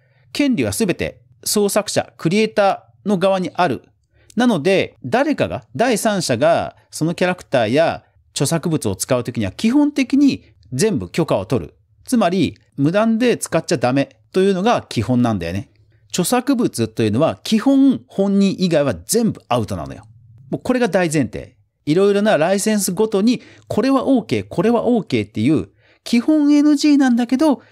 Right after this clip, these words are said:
一部こういう利用範囲においては認めるっていうふうに、認めるものをどんどん追加していく、認めていくものをどんどん追加していくっていう考え方。これがまず大前提。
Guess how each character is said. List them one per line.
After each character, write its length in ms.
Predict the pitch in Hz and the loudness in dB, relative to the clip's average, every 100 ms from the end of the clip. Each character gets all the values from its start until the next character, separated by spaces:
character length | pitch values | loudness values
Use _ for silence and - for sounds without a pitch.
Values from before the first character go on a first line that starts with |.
| _ _ | _ _
一 240 | 185 - | -6 -2
部 100 | 208 | -2
こ 260 | - - 170 | -2 0 2
う 40 | |
い 80 | 170 | 4
う 160 | 170 160 | 2 2
利 120 | 160 | 2
用 140 | 170 | 0
範 260 | 170 190 175 | 0 0 2
囲 40 | |
に 100 | 147 | 2
お 160 | 135 170 | 2 0
い 60 | 147 | 2
て 100 | 226 | 0
は 80 | |
認 220 | 127 113 139 | 0 0 2
め 120 | 131 | 2
る 80 | 147 | 0
っ 20 | |
て 200 | - 113 | -2 -4
い 40 | 104 | -2
う 40 | |
ふ 80 | 123 | -2
う 20 | |
に、 160 | 101 98 - - | -4 -6 -18 -4
認 280 | 170 196 294 | -2 0 0
め 120 | 302 | 2
る 100 | 294 | 2
も 120 | 294 302 | 2 4
の 120 | 302 | 2
を 80 | 131 | 2
ど 160 | 185 | 0
ん 80 | 165 | 0
ど 100 | 98 | -2
ん 60 | 95 | -4
追 260 | - 156 | -2 -2
加 160 | - 156 | 0 -2
し 60 | |
て 180 | - 156 | -2 -2
い 60 | 143 | -2
く、 400 | - 269 139 - _ _ - | 0 0 0 -4 _ _ -4
認 200 | 165 240 | 0 2
め 120 | 262 | 2
て 100 | 262 | 0
い 20 | |
く 120 | 240 | 0
も 100 | 247 | 2
の 220 | 262 190 214 | 2 2 2
を 80 | |
ど 160 | 123 180 | 0 0
ん 80 | 147 | 0
ど 100 | 113 | 0
ん 60 | |
追 220 | 101 151 143 | -2 -2 0
加 140 | 156 | -2
し 60 | - | -2
て 120 | 156 | -4
い 40 | |
く 140 | 143 185 | -4 -6
っ 20 | |
て 160 | - | -2
い 40 | 294 | -2
う 120 | 120 | -2
考 420 | - - 120 107 | -8 -4 0 0
え 80 | 98 | -2
方。 260 | 92 85 - _ _ _ _ - | -4 -8 -12 _ _ _ _ -6
こ 100 | 302 | -4
れ 60 | 302 | 0
が 80 | |
ま 100 | 294 | 0
ず 160 | 214 95 | 0 -4
大 220 | - 107 | -2 -2
前 100 | 107 | -2
提。 280 | 82 67 - | -4 -8 -14